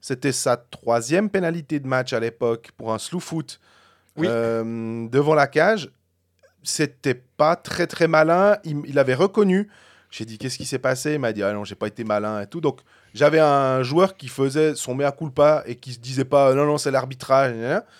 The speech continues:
Speaker 1: Pas de problème. Et là, on a un joueur qui s'est fait choper pour le coup par la patrouille,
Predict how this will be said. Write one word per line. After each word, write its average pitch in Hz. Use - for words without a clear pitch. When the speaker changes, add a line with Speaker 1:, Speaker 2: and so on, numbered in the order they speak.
Speaker 1:
Pas -
de -
problème. 120
Et 127
là, 170
on 170
a 135
un 139
joueur 190
qui -
s'est 147
fait 127
choper 180
pour -
le 165
coup 165
par 131
la 127
patrouille, 147